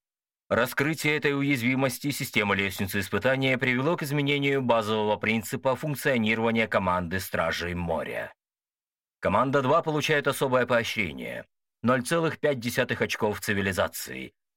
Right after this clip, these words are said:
Призовое дополнение не учитывается в распределении стандартного набора командных очков. Уникальный результат. Минимальное количество очков для активации командных бонусов:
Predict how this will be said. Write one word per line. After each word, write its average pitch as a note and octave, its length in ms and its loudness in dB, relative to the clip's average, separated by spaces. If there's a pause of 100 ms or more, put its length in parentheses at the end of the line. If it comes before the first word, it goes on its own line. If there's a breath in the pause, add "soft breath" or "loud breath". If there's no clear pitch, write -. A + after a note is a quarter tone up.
Призовое G2 500 0
дополнение F#2 720 2
не B2 220 2
учитывается G#2+ 680 0
в G2 60 0
распределении A2 640 0
стандартного C#3 640 0
набора G#2 380 2
командных E2 580 -2
очков. - 680 -8 (380)
Уникальный G2+ 720 0
результат. F2 640 -6 (1000)
Минимальное C#3 500 2
количество D#3+ 480 -2
очков D3 400 0
для F#2 160 2
активации G2 480 0
командных F#2+ 540 0
бонусов: G2 680 -2